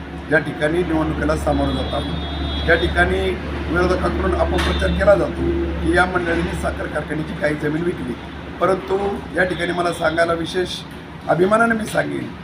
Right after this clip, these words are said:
की पंच्याण्णव ते दोन हजारच्या काळात ज्यावेळेस के डी कांचन चेअरमन होते, आमच्या पॅनलचे दुसरे नेते सुरेश घुले व्हाईस चेअरमन होते, माझ्यासारखा त्या काळात संचालक होता, या मंडळींनी कारखान्याला जवळजवळ शंभर एकर जमीन खरेदी करून दिली.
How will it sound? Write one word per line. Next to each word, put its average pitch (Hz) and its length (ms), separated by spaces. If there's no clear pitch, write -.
की 160 60
पंच्याण्णव 180 500
ते 196 240
दोन 185 200
हजारच्या 170 420
काळात 147 340
ज्यावेळेस 170 320
के 175 80
डी 185 80
कांचन 196 400
चेअरमन 180 340
होते, 127 340
आमच्या 143 260
पॅनलचे 180 420
दुसरे 170 340
नेते 175 240
सुरेश 175 320
घुले 180 180
व्हाईस 180 200
चेअरमन 170 300
होते, 127 320
माझ्यासारखा 175 540
त्या 170 160
काळात 175 260
संचालक 226 420
होता, 131 300
या 196 160
मंडळींनी 160 600
कारखान्याला 185 520
जवळजवळ 170 480
शंभर 175 380
एकर 196 220
जमीन 175 260
खरेदी 175 320
करून 170 280
दिली. 127 260